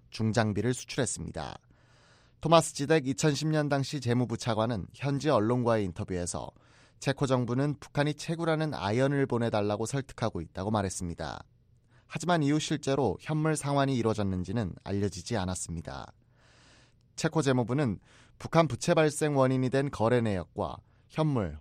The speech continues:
혹은 현금 형태의 상환이 이루어졌는지 여부를 묻는 브이오에이의 질문에 이십육 일 현재까지 답을 하지 않았습니다. 앞서 폴란드는 지난 이천십이 년 사백삼십이만 달러의 북한 채무 중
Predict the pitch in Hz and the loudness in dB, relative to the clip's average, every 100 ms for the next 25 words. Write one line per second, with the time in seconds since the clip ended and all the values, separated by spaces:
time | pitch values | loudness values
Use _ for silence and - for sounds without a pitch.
0 | - 143 165 156 160 175 170 165 147 151 | -8 -2 -2 0 -2 -2 0 0 0 -2
1 | 143 - 156 156 147 139 120 117 113 110 | -4 -2 0 2 2 2 2 2 0 -2
2 | 107 110 101 101 98 95 95 110 117 110 | -2 0 0 0 0 0 -2 -2 -4 -2
3 | 113 113 104 95 87 87 92 98 65 _ | -2 0 0 -2 -4 -4 -4 -4 -6 _
4 | - - - _ 110 104 127 117 120 127 | -20 -20 -20 _ -8 0 0 2 2 2
5 | 117 110 107 131 - 101 107 101 117 101 | 0 -2 -2 -4 -6 -4 0 0 0 -2
6 | 90 - 87 85 87 80 - - _ _ | -2 -6 -8 -8 -8 -10 -14 -20 _ _
7 | _ _ _ - 123 - 143 160 156 139 | _ _ _ -4 0 2 4 6 6 6
8 | 156 143 - - 147 135 120 156 143 - | 4 2 0 2 2 2 0 -2 -2 -2
9 | - 101 113 120 85 76 - 139 139 147 | -6 -2 0 0 -2 -6 -4 -4 -2 -2
10 | 139 139 98 107 131 131 131 127 127 120 | -4 -6 -6 0 0 2 2 4 2 0
11 | - 127 117 110 95 87 107 | -2 -2 0 -2 -4 -2 -4